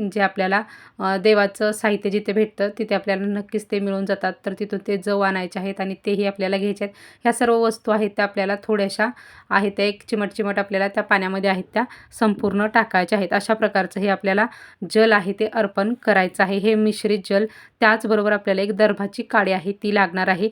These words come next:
तीही आपल्याला नक्कीच ज्या ठिकाणी देवाचं साहित्य मिळतं त्या ठिकाणी आपल्याला भेटेल, तिथून आपण आणू शकता. नाही जर आपल्याला दर्भाची काडी जर मिळाली तर तुम्ही, अ, जी हराळी आहे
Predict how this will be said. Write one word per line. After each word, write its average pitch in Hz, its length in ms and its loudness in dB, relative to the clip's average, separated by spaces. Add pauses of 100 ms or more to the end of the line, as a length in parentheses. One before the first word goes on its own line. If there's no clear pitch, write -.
(340)
तीही 226 200 4
आपल्याला 202 420 2 (160)
नक्कीच 214 460 -2
ज्या 208 220 2
ठिकाणी 202 320 -2
देवाचं 196 340 -2
साहित्य 202 340 -6
मिळतं 190 300 -6
त्या 208 180 -2
ठिकाणी 196 360 -4
आपल्याला 190 320 -4
भेटेल, 202 380 -4 (300)
तिथून 220 240 0
आपण 202 340 -2
आणू 214 160 -2
शकता. 202 340 -4
नाही 208 280 2
जर 226 140 4
आपल्याला 214 280 2
दर्भाची 196 420 -4
काडी 190 220 0
जर 185 220 -4
मिळाली 214 320 0 (340)
तर 233 100 0
तुम्ही, 208 440 -2
अ, 202 320 -2
जी 226 160 0
हराळी 208 320 0
आहे 208 340 0